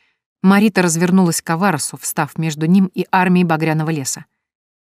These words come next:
Ее руки вспыхнули золотистым светом, отбрасывая блики на доспехи воинов за ее спиной. «Ты проиграл!» Голос чародейки прозвучал так громко, что его услышали даже в задних рядах.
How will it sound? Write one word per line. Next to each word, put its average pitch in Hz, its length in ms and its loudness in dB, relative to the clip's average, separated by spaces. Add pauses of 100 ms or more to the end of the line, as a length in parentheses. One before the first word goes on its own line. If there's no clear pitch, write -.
(300)
Ее 196 260 4
руки 196 220 2
вспыхнули 165 500 -4
золотистым 160 540 -4
светом, 180 420 -6 (300)
отбрасывая 160 580 0
блики 175 300 -2
на 156 80 -2
доспехи 156 500 -4
воинов 156 380 -2
за 160 80 -4
ее 160 180 -4
спиной. 151 480 -10 (1300)
«Ты 214 160 2
проиграл!» 185 640 2 (1040)
Голос 196 340 -4
чародейки 185 520 2
прозвучал 165 520 -2
так 156 200 -6
громко, 175 480 2 (340)
что - 220 -2
его 185 180 4
услышали 180 480 -2
даже 170 240 0
в 156 60 -4
задних 170 400 -2
рядах. 151 360 -8